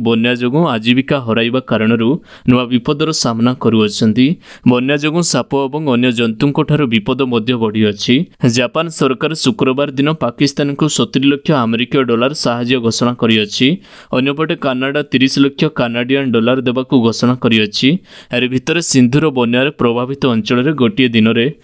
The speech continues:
ନବେ ହଜାରରୁ ଅଧିକ ଲୋକଙ୍କ ସଂକ୍ରମିତ ଏବଂ ଜଳଜନିତ ରୋଗର ଚିକିତ୍ସା କରାଯାଇଅଛି। ପରବର୍ତ୍ତୀ ଖବର, ଏସ୍ଏସ୍ସିର ସିଜିଏଲ୍ ରିକ୍ୱାରମେଣ୍ଟ ଦୁଇ ହଜାର ବାଇଶ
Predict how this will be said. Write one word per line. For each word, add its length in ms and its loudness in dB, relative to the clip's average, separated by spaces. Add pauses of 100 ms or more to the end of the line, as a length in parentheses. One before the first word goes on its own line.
(240)
ନବେ 280 2
ହଜାରରୁ 360 -2
ଅଧିକ 300 0
ଲୋକଙ୍କ 460 0
ସଂକ୍ରମିତ 640 0
ଏବଂ 360 0
ଜଳଜନିତ 600 0
ରୋଗର 360 0 (420)
ଚିକିତ୍ସା 480 0
କରାଯାଇଅଛି। 1080 0 (200)
ପରବର୍ତ୍ତୀ 480 -2
ଖବର, 280 -2 (120)
ଏସ୍ଏସ୍ସିର 560 0
ସିଜିଏଲ୍ 480 0
ରିକ୍ୱାରମେଣ୍ଟ 640 -2
ଦୁଇ 160 2
ହଜାର 280 -2
ବାଇଶ 220 -2